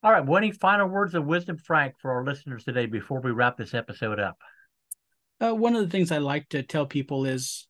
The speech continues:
Speaker 2: don't let technology get in the way of your success. Um, it's best to get something going, um, and modify from there. Um, you can always improve on it.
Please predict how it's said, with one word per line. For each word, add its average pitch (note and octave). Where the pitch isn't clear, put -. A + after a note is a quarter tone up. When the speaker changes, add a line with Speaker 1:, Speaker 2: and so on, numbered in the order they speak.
Speaker 2:
don't E3+
let F#3
technology D3
get C#3+
in C#3
the C3+
way C#3
of C3+
your C3+
success. C3+
Um, C#3+
it's C#3+
best E3+
to F#3
get E3+
something E3+
going, F3
um, D3
and C#3
modify D3+
from D3+
there. E3+
Um, C3+
you D3
can C#3
always C#3+
improve E3+
on F#3
it. F3+